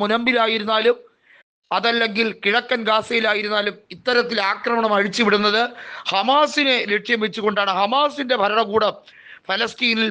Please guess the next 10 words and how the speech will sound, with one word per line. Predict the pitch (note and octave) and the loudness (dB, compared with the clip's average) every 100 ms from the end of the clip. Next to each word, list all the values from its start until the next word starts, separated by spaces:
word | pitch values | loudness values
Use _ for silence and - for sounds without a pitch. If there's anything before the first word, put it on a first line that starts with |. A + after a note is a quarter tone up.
| F3 | 0
ഭരണത്തിൽ | G3 G#3 G#3+ A3 G3+ | 0 -2 -2 -2 0
വരണ്ട | G3 A3 G#3 F3 - _ _ - G#3+ B3 | 0 0 0 -2 -6 _ _ -4 0 2
എന്ന് | C4+ C4+ | 2 0
വിചാരിച്ചാണ് | G#3+ A3+ A#3 G#3+ G#3+ G#3 G#3+ D3+ F#3+ | 2 0 0 0 0 2 0 -2 -4
എന്ന് | G#3 F#3+ | -2 -2
പറഞ്ഞാൽ | F#3 G3+ G#3 F#3+ | -2 -2 -2 -2
അത് | F#3+ F#3+ | -2 -2
തെറ്റി. | F#3+ F3+ A3 F3+ - _ _ _ - | -2 -2 -2 -4 -6 _ _ _ -6
അല്ല, | F3+ A#3 A3 D3+ - _ _ _ _ _ - | -4 0 0 0 -10 _ _ _ _ _ -4
ഫലസ്തീനിൽ | E3+ A#3 - - B3+ A#3 A#3+ | 0 0 -2 -2 -2 2 2